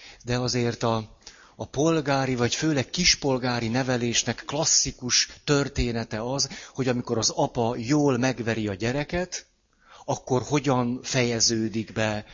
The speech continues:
ez a megverés? Menjünk csak néhány tíz évvel odébb. Ugye,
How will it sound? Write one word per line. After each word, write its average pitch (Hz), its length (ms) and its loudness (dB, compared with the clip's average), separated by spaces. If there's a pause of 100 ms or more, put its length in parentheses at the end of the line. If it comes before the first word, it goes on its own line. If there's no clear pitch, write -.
(240)
ez 117 180 -4
a 107 240 -4
megverés? 113 880 -2 (1200)
Menjünk 120 400 0
csak - 180 -4
néhány 113 380 0
tíz 120 340 2
évvel 101 400 -2
odébb. 147 580 -6 (720)
Ugye, 165 360 -2